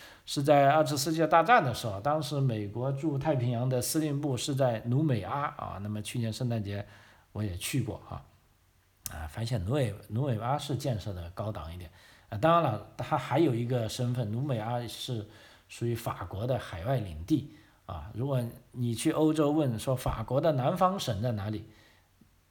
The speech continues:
那么呢，它就是在南太平洋岛上啊，你不要想在法国的南边找到它，它不是哈，它在这个真是万里之外的这个，呃，南太平洋啊。所以法国的这个海外领地也挺多的，除-，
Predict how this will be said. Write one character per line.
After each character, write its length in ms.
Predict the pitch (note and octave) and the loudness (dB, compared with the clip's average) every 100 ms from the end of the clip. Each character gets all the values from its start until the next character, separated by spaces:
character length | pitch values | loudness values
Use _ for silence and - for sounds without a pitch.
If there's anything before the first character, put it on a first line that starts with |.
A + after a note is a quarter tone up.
| _ _ _ | _ _ _
那 80 | G#2+ | -8
么 140 | G2 | -6
呢， 120 | F#2 F2+ | -8 -8
它 120 | - | -8
就 220 | G#2 A#2+ | -4 -2
是 160 | G#2 G#2+ | -2 -4
在 180 | G2+ F#2+ | -4 -4
南 200 | F2 F#2+ | -6 -6
太 160 | A#2 | -4
平 160 | G#2 F#2 | -4 -6
洋 180 | E2 F#2+ | -8 -10
岛 160 | - - | -12 -12
上 160 | F2+ - _ _ _ _ | -16 -16 _ _ _ _
啊， 160 | - E2+ - | -16 -16 -10
你 220 | G#2+ A2 | -4 -4
不 100 | G#2+ | 2
要 240 | C3+ C3+ A2+ | 2 4 2
想 240 | G#2 F#2 | -4 -4
在 140 | A2+ | -2
法 180 | G#2 G2 | -2 -4
国 260 | F#2+ G#2+ A2+ | -4 -2 -2
的 160 | A2 | -2
南 280 | G2+ G2 F#2+ | -4 -4 -2
边 240 | A2 A2 G#2+ | 0 -2 -4
找 160 | E2 | -6
到 100 | F#2 | -8
它， 240 | F2+ F2+ F2 | -10 -8 -8
它 140 | G2 | -8
不 180 | F2+ G2+ | -6 -6
是 160 | - | -4
哈， 240 | - E2+ - - - - | -6 -8 -14 -18 -20 -12
它 200 | - C3 | -2 0
在 280 | B2+ A#2 - - - - _ - | 2 0 -2 -12 -20 -20 _ -4
这 140 | A2+ | -2
个 200 | G2+ G2 | 0 -2
真 220 | F#2 C#3 | 2 4
是 140 | A#2+ A#2 | 4 4
万 320 | D#3 C3+ A2+ | 4 4 0
里 160 | G2 | -4
之 200 | F#2 A#2 | -6 -2
外 220 | B2+ B2+ G#2 | 2 2 0
的 160 | F#2+ | -4
这 140 | F#2+ G2+ | -4 -6
个， 260 | F#2+ F2+ F#2 | -6 -8 -12
呃， 300 | G2+ F2 E2+ - _ _ _ _ _ _ _ _ _ _ _ _ _ _ _ _ _ _ _ _ - | -12 -12 -14 -16 _ _ _ _ _ _ _ _ _ _ _ _ _ _ _ _ _ _ _ _ -4
南 180 | G2+ | 0
太 160 | C3 C#3 | 4 4
平 160 | - F2+ | 2 -4
洋 100 | D2+ | -8
啊。 260 | - D2+ - | -12 -16 -8
所 120 | G#2+ | -6
以 40 | |
法 280 | G#2 - - | -6 -6 -6
国 200 | G2 C3+ | -2 2
的 120 | F3 | 2
这 100 | C3 B2+ | 2 0
个 380 | A#2 G#2+ G2 | 0 -2 -6
海 200 | F#2 G#2 | -8 -6
外 120 | A2+ A#2 | -4 -4
领 220 | F#2+ F#2 | -4 -4
地 80 | A2+ | -4
也 120 | G2+ | -4
挺 240 | - F2+ | -8 -8
多 180 | E2+ F2+ | -8 -8
的， 120 | F2+ | -10
除-， 300 | E2+ - A#2 | -14 -4 -4